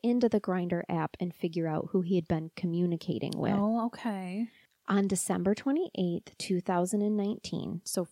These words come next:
Speaker 1: four days had lapsed since he was last seen,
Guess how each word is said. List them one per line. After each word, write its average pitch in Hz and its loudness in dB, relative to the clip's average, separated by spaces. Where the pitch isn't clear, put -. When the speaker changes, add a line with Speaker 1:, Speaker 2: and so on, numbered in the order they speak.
Speaker 1:
four 208 8
days - -2
had 180 -2
lapsed - -4
since 175 -2
he 196 4
was 185 2
last 180 0
seen, 175 -4